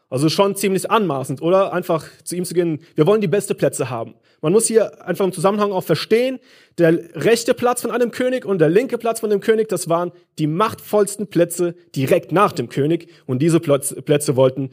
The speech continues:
Jakobus und Johannes innehaben. Da sieht man schon so ein bisschen eine Arroganz, ein gewisser Stolz, der in denen war. Jesus entgegnete,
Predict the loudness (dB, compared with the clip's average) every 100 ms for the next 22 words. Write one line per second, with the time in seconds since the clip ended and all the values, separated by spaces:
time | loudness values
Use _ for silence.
0 | _ -6 -2 0 2 0 -2 -4 -2 -4
1 | -4 -6 -8 -10 -12 -16 _ -12 -2 0
2 | 2 2 2 0 0 -2 -2 -2 0 -2
3 | -2 2 2 2 -4 -8 -8 -8 -8 -8
4 | -10 _ _ -16 2 4 4 0 -4 0
5 | 2 0 0 -2 -4 _ _ _ _ _
6 | _ _ -20 _ -4 -2 0 0 0 0
7 | 0 0 -2 -4